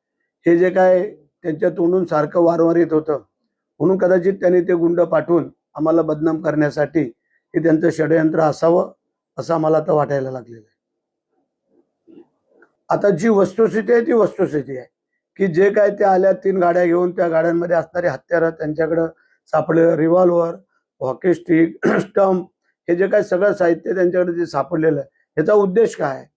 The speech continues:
हे नक्की निवडणुकीच्या कामाला आले होते का भानगडीच्या कामाला आले होते? मग हे जर त्यांचा राज्याचा युवकांचा उपाध्यक्ष, त्याला आता सध्याचे जे पद दिले त्या झाबरेला, ते झाबरेंनी ही जी काही लोकं आणली होती,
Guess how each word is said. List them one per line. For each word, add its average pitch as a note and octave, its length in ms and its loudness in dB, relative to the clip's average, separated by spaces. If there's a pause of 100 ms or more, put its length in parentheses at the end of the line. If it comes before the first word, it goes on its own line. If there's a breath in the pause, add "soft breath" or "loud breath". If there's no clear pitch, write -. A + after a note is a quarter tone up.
(380)
हे F#3 40 0
नक्की G#3 460 0
निवडणुकीच्या G3 680 0
कामाला F#3+ 380 2
आले F#3+ 140 2
होते G#3+ 320 0 (420)
का G#3 80 0
भानगडीच्या G3+ 540 2
कामाला F3 340 0
आले D#3 160 2
होते? C#3+ 320 -8 (380)
मग D#3+ 80 0
हे F3 220 2
जर G3 200 0
त्यांचा F#3+ 760 0
राज्याचा F3+ 720 0 (340 soft breath)
युवकांचा F3+ 480 0
उपाध्यक्ष, E3+ 600 -2
त्याला F3 280 2
आता E3+ 160 -2
सध्याचे D#3+ 460 0
जे E3 120 2
पद E3 260 -6
दिले E3+ 220 2
त्या E3 140 -8
झाबरेला, D3+ 500 0 (560)
ते F3+ 100 2
झाबरेंनी F#3 500 0
ही F#3 160 4
जी F3+ 100 -2
काही F#3 180 0
लोकं F3+ 240 -2
आणली F3 180 0
होती, E3 240 0